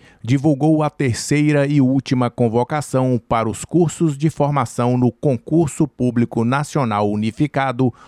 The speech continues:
o C P N U. O governo chamou mais quarenta e dois candidatos para os cursos de formação após desistência na lista anterior.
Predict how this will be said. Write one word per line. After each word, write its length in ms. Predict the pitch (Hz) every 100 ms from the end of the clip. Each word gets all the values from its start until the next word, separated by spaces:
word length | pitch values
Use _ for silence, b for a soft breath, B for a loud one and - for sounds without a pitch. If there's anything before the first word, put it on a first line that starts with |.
| B
o 120 | 131
C 280 | - - 170
P 220 | - 165 147 151
N 160 | 147 139
U. 280 | 135 110 - B B B B
O 140 | 117
governo 480 | 120 135 160 160 151
chamou 420 | - 147 135 147 131
mais 320 | 135 135 -
quarenta 500 | 147 120 139 170 160
e 60 |
dois 260 | 123 127 117
candidatos 880 | - 143 156 131 131 - 123 - - -
para 180 | 127
os 160 | 123 -
cursos 520 | - 180 160 170 151
de 100 | 151
formação 720 | 139 120 123 147 - 139 139 120 B B -
após 420 | 120 160 160 131
desistência 920 | 123 180 170 165 - 131 143 135 139
na 160 | 135 135
lista 380 | 117 117 - 120
anterior. 680 | 107 117 117 113 110 78